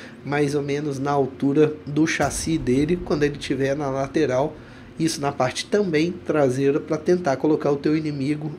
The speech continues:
em chamas. É, aproveite os seus disparos pra fazer isso, porque a chance de pegar fogo nesse modo é um absurdo. E principalmente eu acho que os russos e os alemães, eles pegam fogo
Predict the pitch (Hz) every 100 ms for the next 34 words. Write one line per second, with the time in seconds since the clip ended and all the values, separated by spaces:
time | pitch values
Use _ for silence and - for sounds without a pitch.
0 | - 175 180 - 143 123 117 110 - -
1 | - - - - 147 143 135 127 139 135
2 | 165 143 175 208 - - - 135 - 151
3 | 143 123 117 - 127 139 - - 151 151
4 | 147 131 151 139 143 - - - - 165
5 | 120 - 185 214 185 202 180 156 151 -
6 | 160 156 151 - 127 127 143 165 180 -
7 | - - 147 175 180 175 175 165 165 -
8 | - 143 156 160 165 - - - - 151
9 | 151 139 - 214 294 - 202 151 175 165
10 | 156 - 196 117 - 165 - 131 131 160
11 | 156 143 143 139 113 135 147 147 143 -
12 | 139 156 143 - 143 170